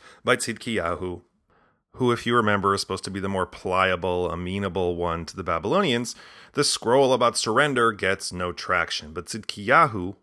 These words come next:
wants Yirmiyahu's goodwill. And when the Egyptians make a move against the Babylonians and the siege of Jerusalem seems to have been lifted,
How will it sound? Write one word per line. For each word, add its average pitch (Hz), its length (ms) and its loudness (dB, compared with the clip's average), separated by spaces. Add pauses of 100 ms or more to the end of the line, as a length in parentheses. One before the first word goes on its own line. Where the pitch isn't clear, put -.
wants 87 340 -6
Yirmiyahu's 85 720 -8
goodwill. 82 580 -4 (400)
And 123 100 0
when 127 100 2
the 120 100 0
Egyptians 90 680 -2
make 95 160 -8
a 92 60 -6
move 113 240 -4
against 98 240 -4
the - 80 -6
Babylonians 127 720 -2
and 95 100 -4
the 95 60 -4
siege 95 400 -6
of 87 80 -10
Jerusalem 90 540 -8
seems 90 260 -8
to - 120 -10
have 82 120 -8
been 92 160 -6
lifted, 151 480 0